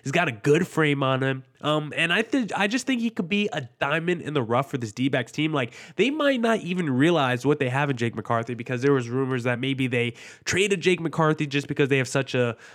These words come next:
a, a, a gluttony of outfielders. But Jake McCarthy's still young. He's, like, mid-twenties, and I don't think we've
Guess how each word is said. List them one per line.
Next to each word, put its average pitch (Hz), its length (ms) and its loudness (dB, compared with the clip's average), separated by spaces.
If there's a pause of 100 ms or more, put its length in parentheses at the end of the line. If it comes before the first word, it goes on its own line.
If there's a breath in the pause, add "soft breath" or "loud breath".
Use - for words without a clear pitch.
(100)
a, 127 60 0
a, 127 540 0
a 135 100 0
gluttony 139 500 2
of 135 80 2
outfielders. 170 560 2
But - 300 -2
Jake 240 180 0
McCarthy's 240 480 -4
still 196 240 2
young. 147 300 2
He's, 185 180 -2
like, 143 160 2
mid-twenties, 151 800 0
and 143 140 2
I 143 100 0
don't 202 180 2
think 208 140 0
we've 180 340 2